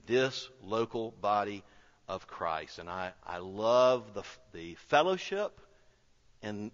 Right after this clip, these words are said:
and the familyship that I enjoy with you. We have union with Christ, the head of his body.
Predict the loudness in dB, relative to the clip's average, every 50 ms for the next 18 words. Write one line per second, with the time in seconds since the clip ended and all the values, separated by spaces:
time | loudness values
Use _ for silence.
0 | -10 -12 -10 -8 -10 -10 -12 -6 0 2 2 4 4 4 2 2 0 0 -2 -6
1 | -6 -6 -8 -8 -10 -16 -20 -20 _ _ _ _ _ _ _ _ _ _ _ _
2 | _ _ _ _ _ _ _ _ _ _ _ _ _ _ _ _ _ _ -20 -20
3 | _ _ _ -20 -20 -20 _ -20 _ -20 -20 -20 -20 -20 _ _ _ _ _ _
4 | -14 -10 -8 -6 -6 -6 -6 -8 -10 -10 -10 -8 -8 -6 -8 -8 -10 -10 -14 -18
5 | -18 -18 -16 -16 -16 -16 -18 -20 -20 _ _ _ _ _ _ _ _ _ _ _
6 | _ _ -20 _ _ _ -16 -10 -10 -8 -6 -6 -6 -8 -8 -12 -8 -6 -4 -4
7 | -4 -4 -4 -6 -6 -8 -10 -12 -14 -16 -16 -16 -14 -10 -8 -8 -8 -8 -10 -14
8 | -16 -16 -16 -16 -20 _ _ _ _ _ _ _ _ _ _ _ _ _ _ _
9 | _ _ -16 -16 -14 -10 -4 -2 0 0 0 -2 -4 -8 -10 -14 -20 _ _ -16
10 | -16 -14 -12 -10 -12 -10 -12 -12 -8 -4 -4 -4 -4 -6 -8 -12 -16